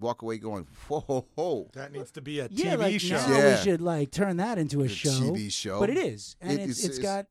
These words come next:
Speaker 3: good
Speaker 1: yeah.
Speaker 3: people on it.
Speaker 1: Yes, they, they got good people and,
Speaker 3: Sure.
Speaker 1: and great writers, and I understand that, you know, he's involved, and, but it has to be more than that for me. You know, I,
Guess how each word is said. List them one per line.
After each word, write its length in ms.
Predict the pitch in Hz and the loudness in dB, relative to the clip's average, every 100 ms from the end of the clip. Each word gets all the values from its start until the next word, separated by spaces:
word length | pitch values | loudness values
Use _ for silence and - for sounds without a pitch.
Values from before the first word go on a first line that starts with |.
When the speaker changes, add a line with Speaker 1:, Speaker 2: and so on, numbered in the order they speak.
| 160 | -4
Speaker 3:
good 160 | 233 | -2
Speaker 1:
yeah. 60 | 202 | 4
Speaker 3:
people 280 | 277 190 139 | 2 4 -2
on 160 | 120 104 | -2 -10
it. 80 | _ | _
Speaker 1:
Yes, 180 | 139 135 | 0 0
they, 140 | 113 | -2
they 160 | 101 101 | -10 -8
got 240 | 98 107 | -6 -6
good 120 | 135 139 | -8 -10
people 440 | 117 - 147 143 | -12 -8 -6 -4
and, 120 | 107 | -4
Speaker 3:
Sure. 80 | 285 101 | -4 -6
Speaker 1:
and 220 | 98 82 | -8 -10
great 320 | 82 87 127 | -8 -8 -6
writers, 420 | 110 98 113 123 | -6 -8 -8 -10
and 160 | 110 95 | -8 -8
I 140 | 82 | -10
understand 560 | 95 104 - 107 101 101 | -10 -10 -10 -10 -10 -8
that, 180 | 95 - | -10 -10
you 100 | 104 | -10
know, 220 | 98 101 - | -10 -12 -14
he's 240 | 98 98 | -16 -12
involved, 520 | 98 90 87 107 147 | -10 -10 -10 -10 -12
and, 120 | 101 - _ _ _ _ - | -16 -16 _ _ _ _ -10
but 100 | 117 | -8
it 100 | 120 | -6
has 180 | 131 135 | -6 -6
to 40 | |
be 100 | 127 | -8
more 340 | 110 107 117 98 | -6 -6 -8 -10
than 100 | 87 | -14
that 160 | 73 | -16
for 140 | - 80 | -20 -20
me. 200 | 69 - | -20 -20
You 120 | - 87 | -20 -16
know, 80 | |
I, 160 | 87 | -14